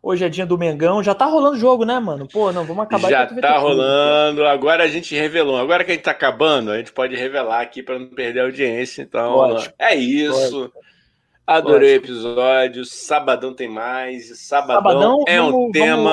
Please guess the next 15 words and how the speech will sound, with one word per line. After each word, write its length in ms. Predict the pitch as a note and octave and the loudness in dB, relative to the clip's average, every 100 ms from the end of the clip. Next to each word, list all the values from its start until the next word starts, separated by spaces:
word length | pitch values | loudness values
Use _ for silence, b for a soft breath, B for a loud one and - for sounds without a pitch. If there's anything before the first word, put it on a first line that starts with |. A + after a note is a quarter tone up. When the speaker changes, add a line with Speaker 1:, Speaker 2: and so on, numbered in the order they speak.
| D#3 | 2
Speaker 1:
adiantar 340 | G3+ G3 F#3+ | 0 -4 -4
o 60 | F3+ | -6
tema, 340 | _ - C4 D#3 | _ -18 -6 -4
né? 80 | E3 | -4
Vamos 160 | E3 | -4
adiantar 300 | D#3+ D#3+ D#3 | -4 -4 -4
o 20 | D3+ | -4
tema 200 | D3+ D3+ | -4 -6
aí 60 | |
do 60 | C#3+ | -4
sabadão. 560 | E3 F#3 F#3 G#3+ C#4+ - b b _ - | -2 0 0 0 -2 -8 b b _ -16
Speaker 2:
O 120 | - | -16
tema 580 | - - G3+ F#3+ F#3 - | -6 0 2 2 -2 -4
é 340 | A#2 G2+ F#2 E2 - B B B B B _ _ _ _ _ _ _ _ _ _ _ _ _ _ _ _ _ | -2 0 -2 -8 -16 B B B B B _ _ _ _ _ _ _ _ _ _ _ _ _ _ _ _ _
Speaker 1:
Balada. 640 | E3 G3 E3 A#2 A2 G2+ | -2 0 2 0 -4 -10